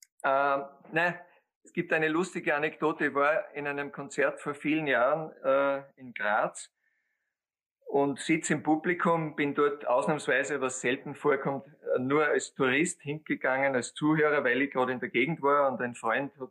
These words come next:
mich ge-, gefragt, ob ich mitgehen mag ins Konzert. Und ich schaue so von hinten auf die Bühne und sehe, äh, ein Cembalo stehen und hab mir gedacht,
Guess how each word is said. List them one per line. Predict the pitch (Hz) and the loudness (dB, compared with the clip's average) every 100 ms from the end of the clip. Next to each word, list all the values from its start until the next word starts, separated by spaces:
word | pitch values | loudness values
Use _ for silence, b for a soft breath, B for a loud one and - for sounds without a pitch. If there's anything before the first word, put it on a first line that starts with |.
| - | -12
mich | 127 - | -12 -8
ge-, | - _ _ - | -10 _ _ -16
gefragt, | - 131 139 135 | -2 0 0 -2
ob | 117 | -2
ich | |
mitgehen | 120 123 - 127 | -2 -2 -2 0
mag | 110 | 0
ins | 107 104 | 0 -4
Konzert. | 120 113 120 139 - B B B B B | -10 -2 0 0 -2 B B B B B
Und | 131 | 2
ich | 131 131 | 2 4
schaue | 131 139 | 2 2
so | 180 160 | 2 -2
von | 160 147 | 0 0
hinten | 143 180 - 151 | 0 -2 0 0
auf | 143 - | 0 0
die | |
Bühne | 185 143 151 180 170 | 0 2 2 4 2
und | 147 143 | 0 -4
sehe, | - 156 | -2 0
äh, | 170 160 143 - - | 0 0 0 -4 -10
ein | 127 | -8
Cembalo | - 127 143 151 151 | -4 -4 0 -2 -2
stehen | - 139 143 | -2 -2 -2
und | 139 | -4
hab | 135 | -4
mir | 135 131 | -4 -6
gedacht, | 139 131 135 | -2 -2 -2